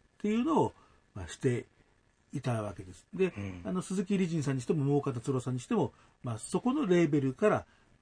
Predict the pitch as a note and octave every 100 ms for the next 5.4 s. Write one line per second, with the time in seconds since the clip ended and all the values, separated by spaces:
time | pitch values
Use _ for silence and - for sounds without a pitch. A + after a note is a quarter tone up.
0 | _ _ - A#2+ B2 G#2+ - C3+ C#3 E3
1 | D3+ B2+ E3 C4 C#3 A#2+ A#2+ G#2+ - G2
2 | - _ - A#2+ D3 E3 E3+ F3+ F#3 F#3+
3 | F#3+ G3 F#3+ F#3+ G3 - _ _ - B2+
4 | A2+ D#3+ - _ _ _ _ - F3 G3
5 | B3+ A#3 F3+